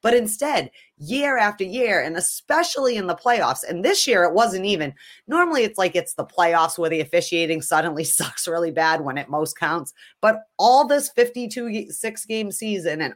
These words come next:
all this playoffs, there has not been a single game where you wouldn't say there were a few times where you're like, "Dude, you can see it. I, you're staring right at the play. Why aren't you making a call?"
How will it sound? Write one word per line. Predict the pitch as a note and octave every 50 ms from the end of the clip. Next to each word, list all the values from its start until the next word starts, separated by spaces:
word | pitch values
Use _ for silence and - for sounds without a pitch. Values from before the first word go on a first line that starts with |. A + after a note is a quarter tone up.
| - -
all | F#3 F#3+ A3 A#3+ A#3+ B3 A#3+ A#3
this | G#3 A#3 A3+ -
playoffs, | _ - G#3+ G#3+ F#3+ C#3 C3 C#3+ C#3+ - -
there | - G3 A3+ C#4
has | D4 D#4+ C4+ A3
not | A#3 G#3+ G#3+ G#3 -
been | - F3 D#3+
a | D#3 D#3
single | - - F#3 F3+ F3+ F3+ F3
game | C#3+ E3 D#3+ C#3+ B2+ A#2 A2 G#2+ G#2+ _ _ _ _ _ _ _ _ _ _
where | D#3 E3+ G3+ G3+ F#3 F3 - - _ _ _ _ _ _ _ _ _ _ _ _ _ _ _ -
you | E3 G3 B3
wouldn't | G#3+ A3 C4 B3+ A3 G#3+ -
say | - A#3 G#3+ G3+
there | F#3+ F#3+
were | F3+ E3+ E3+ F3
a | F3 -
few | F#3 F#3 F#3
times | - F#3 F#3+ F3 E3+ E3 C#3+
where | D#3 E3+
you're | E3 E3 E3
like, | F3 F3+ F3
"Dude, | - E4 D#4 A3+
you | A3 C#4+
can | C#4 - D4+ C4+ B3
see | - - - D#4+ E4 D#4 A#3
it. | D#3 G#2+ - _ _ _ _
I, | - A#3 A3+
you're | A#3+ G#3+ A#3+ C4
staring | - - - - C#4+ C#4 D4+ D4 C4+ A#3+ G#3 F#3
right | F#3 G#3+ B3 B3+
at | C4+ B3+ B3+ -
the | B3+
play. | A#3 - B3+ - B3+ A#3+ A3 F3
Why | - B2+ D3 F3+ A3 C4 C4+
aren't | C4 C4+ C4 -
you | B3 B3
making | A3+ A#3 B3 A3 A#3 A3+ A3
a | A3
call?" | A3 A3 A3 A3 F#3+ C3 A2+ -